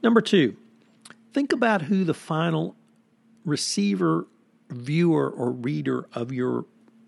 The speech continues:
report will be. And by this, I mean, who's the final arbiter? Is it the Department of Justice? Is it the S E C? Is it your board of directors?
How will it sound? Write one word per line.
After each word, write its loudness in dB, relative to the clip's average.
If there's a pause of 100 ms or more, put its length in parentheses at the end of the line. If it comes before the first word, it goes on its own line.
report -2
will -2
be. -2 (1000)
And -2
by 0
this, 2
I 4
mean, 0 (380)
who's 2
the -2
final -2
arbiter? -6 (140)
Is -2
it 0
the -20
Department -4
of -18
Justice? -2 (440)
Is -20
it -6
the 2
S -2
E -4
C? 0
Is 0
it -8
your -8
board -4
of -8
directors? -2